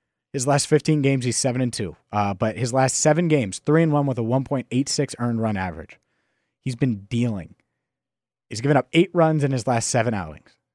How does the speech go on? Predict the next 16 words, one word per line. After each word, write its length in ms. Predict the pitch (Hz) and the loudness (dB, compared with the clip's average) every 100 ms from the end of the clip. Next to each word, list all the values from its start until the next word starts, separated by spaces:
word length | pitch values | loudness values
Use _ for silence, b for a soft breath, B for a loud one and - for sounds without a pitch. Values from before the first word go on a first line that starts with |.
| - | -8
That's 180 | 151 - | -6 -6
pretty 560 | - - 147 156 147 143 | -10 0 4 4 2 0
darn 380 | 131 127 120 | -2 -2 -4
good. 340 | 107 107 85 - _ _ _ _ - | -6 -8 -10 -14 _ _ _ _ -6
Uh, 440 | 98 95 90 87 | -2 0 -2 -6
so 140 | - 113 | -6 -4
Alex 400 | 120 127 135 - | 0 0 0 -2
Wood 160 | 127 | -2
on 120 | 117 113 | -2 -2
the 60 | |
mound 320 | 110 117 110 | 0 0 -2
tonight. 540 | - 107 104 92 - - | -4 -4 -4 -6 -12 -14
And, 440 | 104 104 104 98 107 | -8 -6 -6 -6 -6
uh, 100 | 104 | -4
one 340 | 120 202 254 | 4 4 6
guy 440 | 208 170 147 147 | 8 8 8 4